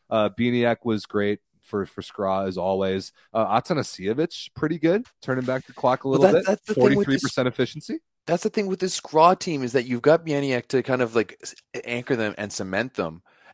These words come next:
Speaker 2: And then you've got all this quality around them in terms of these just older, aging players who may not have the l-, same legs that the younger guys do, but they have that quality.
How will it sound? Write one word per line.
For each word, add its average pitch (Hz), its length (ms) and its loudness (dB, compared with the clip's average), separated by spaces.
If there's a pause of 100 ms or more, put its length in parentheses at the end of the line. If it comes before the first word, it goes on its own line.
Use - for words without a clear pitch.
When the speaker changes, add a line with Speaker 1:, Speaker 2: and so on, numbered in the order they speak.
Speaker 2:
And 123 120 0
then 123 120 -2
you've 120 160 -8
got 190 220 4
all 139 280 2
this 135 220 -8
quality 123 600 0
around 104 420 -2
them 107 140 -6
in 95 80 -10
terms 113 280 -12
of 107 80 -12
these 101 240 -8
just - 200 -10 (120)
older, 113 420 -2
aging 107 380 -8
players 107 340 -4
who 113 80 -8
may 110 140 -4
not 135 120 -2
have 127 140 -4
the 113 80 0
l-, 90 180 -6
same 107 320 -10
legs 92 220 -6
that - 80 -20
the 95 80 -10
younger 92 240 -8
guys 107 240 0
do, 113 140 -4
but 104 100 -10
they 90 80 -6
have 95 280 -4
that 92 180 -2
quality. 104 560 -4